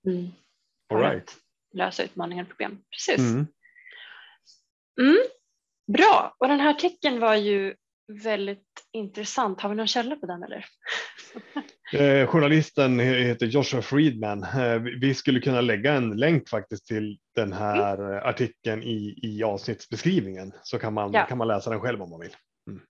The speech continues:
Speaker 1: Ja, exakt. Kan det vara med i Snillen spekulerar? <laughs>
Speaker 2: Ja. Mm.
Speaker 1: Ehm, ja, men det var otroligt intressant, tyckte jag. Jag kan bara, jag tyckte att det var också en av de sakerna som jag så här, hajade till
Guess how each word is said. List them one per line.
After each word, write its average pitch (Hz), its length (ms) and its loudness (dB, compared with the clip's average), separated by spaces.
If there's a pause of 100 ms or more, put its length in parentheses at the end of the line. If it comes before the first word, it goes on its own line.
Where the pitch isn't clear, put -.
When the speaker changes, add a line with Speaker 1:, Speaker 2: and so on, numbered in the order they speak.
(140)
Speaker 1:
Ja, 320 240 -6 (160)
exakt. - 320 -14 (600)
Kan 240 100 -10
det 214 60 -8
vara 202 100 -4
med 190 360 -2
i 185 200 -8
Snillen 185 400 -4
spekulerar? 185 640 -6 (260)
<laughs> - 320 -10
Speaker 2:
Ja. 107 400 -4 (440)
Mm. 131 160 2 (760)
Speaker 1:
Ehm, 214 600 6
ja, 247 120 2
men 294 140 4
det 311 60 4
var 320 120 2
otroligt 320 380 0
intressant, 214 420 -4
tyckte - 220 -8
jag. 220 200 0
Jag 226 120 -4
kan 240 140 -4
bara, 196 340 2 (580)
jag - 100 -20
tyckte 240 220 -10
att 220 80 -10
det 226 80 -4
var 220 80 0
också 214 500 -2
en 226 180 -2
av 214 60 -4
de 202 160 -6
sakerna 196 400 -4
som 196 140 -8
jag 190 140 -4
så 185 100 -4
här, 180 280 0
hajade 202 400 -4
till 233 200 -8